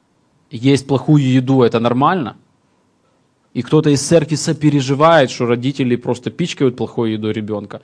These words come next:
то он может поговорить с этими родителями, родители все равно остаются на этой позиции. Он не имеет права настраивать ребенка против родителей, убеждать его по-другому. Он, ну, если ребенок там н-, не двадцати лет, э, или там восемнадцати. Когда он уже созрел, то это взрослый человек, можно говорить.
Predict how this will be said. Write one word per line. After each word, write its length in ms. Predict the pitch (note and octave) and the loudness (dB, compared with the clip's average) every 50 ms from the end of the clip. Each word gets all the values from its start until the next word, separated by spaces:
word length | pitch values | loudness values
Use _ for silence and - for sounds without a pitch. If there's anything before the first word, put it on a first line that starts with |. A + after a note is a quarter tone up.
| _ _ _ _ _ _ _ - | _ _ _ _ _ _ _ -4
то 120 | - E3+ | -2 -2
он 360 | - - D3 C#3+ C#3+ D3 C#3+ - | -2 0 0 0 0 0 -2 -6
может 380 | D#3 C#3+ C#3 C#3 C3 C3+ B2+ C3+ | -6 -4 -2 -2 0 -2 -2 -2
поговорить 400 | - C3 B2+ B2+ B2+ C#3+ G3+ G#3+ | -2 0 0 0 0 0 -2 -2
с 80 | - A3+ | -4 -6
этими 240 | G#3+ G#3 G3+ G3 | -6 -4 -4 -2
родителями, 480 | F#3+ F#3 F3+ F3 F3+ - D#3 C#3 B2+ A#2+ | -2 -2 -2 -4 -6 -6 -6 -6 -4 -4
родители 380 | A#2+ B2 B2+ B2+ B2 - A#2+ B2 | -4 -4 -4 -6 -6 -6 -6 -6
все 180 | - - C3+ | -6 -4 -6
равно 140 | C3 C#3 D3+ | -4 -2 -4
остаются 340 | D3+ D3+ - C#3+ B2+ C3 B2+ | -4 -4 -6 -8 -6 -6 -8
на 40 | A#2+ | -10
этой 100 | C3 A#2+ | -10 -8
позиции. 400 | - B2 A2 B2 A#2 - A#2 - _ _ _ - | -8 -8 -8 -8 -8 -10 -14 -16 _ _ _ -8
Он 120 | C#3+ C3+ | -6 -2
не 140 | C3+ C3+ C#3 | -2 0 0
имеет 280 | C3+ C3+ C3+ C3+ C3 C3+ | 0 2 2 0 0 0
права 280 | C#3 C#3 C#3 C3+ B2+ | 2 4 4 4 4
настраивать 480 | A#2 A2+ A2 - C3 B2+ B2+ A#2+ A2+ G#2+ | 2 0 -2 2 4 4 4 4 2 0
ребенка 360 | A2 A2 A#2 C#3+ D#3 D3+ - | -2 0 0 0 0 0 -2
против 320 | - - C3 B2+ C#3 B2+ A#2+ | -4 -4 -4 -4 -4 -4 -2
родителей, 520 | B2 B2 A#2+ A#2+ A#2 - A#2+ G#2+ G#2+ A2+ - | -2 -2 -2 -2 -2 -2 -2 -2 -2 -4 -4
убеждать 540 | C3 B2 A#2+ A#2 A2 A2+ B2+ C3+ D3 C#3+ - | -6 -6 -6 -6 -2 2 4 4 4 4 0
его 160 | C#3 C3 B2 | -2 -2 -2
по-другому. 680 | - B2+ A#2 A#2+ A#2 A2+ A#2 A#2 A#2 A#2 A2+ A2+ G#2+ - - - - _ _ _ | -2 -4 -4 -4 -4 -4 -2 -2 -2 -2 -4 -6 -8 -12 -20 -20 -20 _ _ _
Он, 320 | - A#2+ A#2+ A#2+ A#2 A#2+ A#2+ | -6 -4 -4 -4 -4 -6 -6
ну, 120 | - C#3+ A#2+ | -6 -4 -4
если 280 | G#2+ A2+ G#2+ - - | -2 -4 -6 -4 -6
ребенок 440 | A2+ A2+ G#2+ A2 G2+ G2 F#2+ _ - _ _ _ _ _ _ - | -6 -6 -6 -8 -10 -10 -12 _ -18 _ _ _ _ _ _ -20
там 160 | A2 G#2+ G#2 | -18 -18 -18
н-, 320 | G#2 G2 A2 G#2+ G#2+ G#2+ - _ _ _ | -18 -18 -16 -16 -16 -16 -20 _ _ _
не 240 | C#3+ A#2 A2 G#2+ G2+ | -18 -14 -12 -12 -10
двадцати 400 | G#2 G#2+ G2+ - - G2 - G#2+ | -8 -8 -8 -8 -10 -12 -10 -10
лет, 240 | G2+ - - - _ _ _ - - - - - _ _ _ _ _ _ | -10 -10 -12 -14 _ _ _ -20 -20 -20 -20 -20 _ _ _ _ _ _
э, 140 | - G#2 G2 | -14 -12 -10
или 120 | F#2+ G2 F#2 | -10 -10 -10
там 140 | - G2 | -12 -12
восемнадцати. 560 | F#2+ G2 - - G#2 G2 F#2+ G2 - - - - | -14 -14 -14 -12 -12 -12 -12 -12 -14 -16 -18 -12
Когда 280 | - A#2 A2 A#2+ A#2 | -10 -6 -4 -2 -2
он 120 | A2+ A2 G#2 | -4 -4 -8
уже 140 | G2+ A2+ | -10 -10
созрел, 380 | G#2+ - A#2+ A2 C#3 G#3 B3 G#3 | -10 -8 -8 -8 -4 -2 -4 -2
то 120 | - - | -2 -6
это 140 | A2+ G#2+ A#2 | -8 -6 -6
взрослый 340 | G#2+ A2+ A#2 A2 G#2+ - - | -6 -4 -6 -6 -6 -8 -14
человек, 260 | - - A2 A2 G#2+ | -10 -8 -8 -8 -8
можно 260 | A#2 G#2+ A2+ G#2+ G#2 | -10 -14 -12 -12 -12
говорить. 280 | G#2 G#2+ G#2 G#2 - | -10 -10 -10 -10 -12